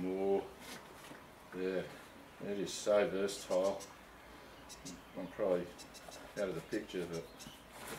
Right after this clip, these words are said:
you know, it is. <clears throat> It is. Seriously, it's probably. It is.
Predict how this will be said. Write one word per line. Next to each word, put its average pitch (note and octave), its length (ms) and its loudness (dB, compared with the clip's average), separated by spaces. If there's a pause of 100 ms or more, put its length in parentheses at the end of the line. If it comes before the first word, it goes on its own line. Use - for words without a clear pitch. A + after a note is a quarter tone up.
(880)
you G2 140 -2
know, G2 160 2 (1160)
it A2 140 10
is. G2 320 4 (800)
<clears throat> G#3+ 260 12 (440)
It C#3+ 140 12
is. B2+ 400 6 (1040)
Seriously, G#2+ 580 8
it's F2+ 100 6
probably. G2 400 8 (1300)
It A#2+ 100 12
is. G#2 220 8